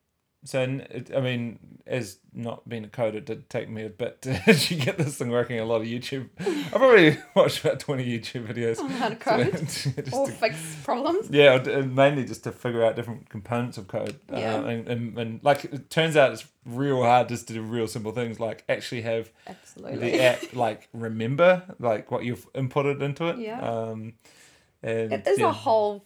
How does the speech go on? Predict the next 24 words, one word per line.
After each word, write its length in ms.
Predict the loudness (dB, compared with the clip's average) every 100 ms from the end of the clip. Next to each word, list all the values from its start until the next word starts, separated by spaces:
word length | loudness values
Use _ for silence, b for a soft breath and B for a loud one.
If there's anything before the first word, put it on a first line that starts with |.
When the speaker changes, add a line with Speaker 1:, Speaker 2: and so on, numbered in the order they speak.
| _
Speaker 2:
field 500 | -2 -2 -2 -6 -10 b b b
that 100 | 2
Speaker 1:
Yeah. 160 | 8 10
Speaker 2:
you're 140 | 8
trying 480 | 4 0 2 2 0
to, 340 | -2 0 2 2
like, 260 | 0 -4 _ _ _ _ _ _ _ _
crack, 500 | -6 -4 -4 -10 _ _
you 100 | -8 -4
know, 200 | -2 4
<laughs> 40 |
Speaker 1:
Totally. 280 | 6 6 2
Speaker 2:
just 140 | 2
Speaker 1:
Yeah, 120 | 0 0
Speaker 2:
to 60 |
Speaker 1:
so, 240 | 0 -2 -2 -10
Speaker 2:
pick 180 | 0
Speaker 1:
and 100 | 6
Speaker 2:
up 0 |
Speaker 1:
I 40 | 8
Speaker 2:
and 80 | 8
Speaker 1:
very, 480 | 8 8 6 4 0
Speaker 2:
do. 120 |
Speaker 1:
yeah, 120 | -2